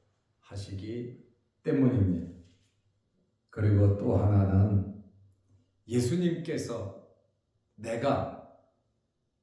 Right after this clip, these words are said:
하나님이고 하나님과 동등하다고 말씀하시기 때문에 유대인들이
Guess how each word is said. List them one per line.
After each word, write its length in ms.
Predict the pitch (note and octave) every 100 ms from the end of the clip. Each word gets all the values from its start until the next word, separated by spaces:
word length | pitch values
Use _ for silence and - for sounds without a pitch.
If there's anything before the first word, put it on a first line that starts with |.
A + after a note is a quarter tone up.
| _ _ _
하나님이고 1120 | B2+ D3 F3+ E3+ D3 A#2 G2+ - - - _ _ _ _ _ _ _ _ _
하나님과 1080 | A2+ A2 G#2 F#2 F2+ F#2+ F#2+ F#2+ - - _ _ _
동등하다고 2000 | - A#2 B2 C3 C3 C3 C3 C3 C3+ C3+ A#2+ A#2 A#2+ G2+ G2+ G2 - - - _ -
말씀하시기 1000 | F#2+ G2 - G2 F#2 F2+ - G2 F#2+
때문에 960 | F#2+ F#2 F2+ E2+ E2+ F#2+ A#2 A2 F#2+ - - - _ _ _ _ _ _ _ _ _ _ _ _ _
유대인들이 840 | A2 G2+ A2+ A2+ G2 G2 F#2 F2 -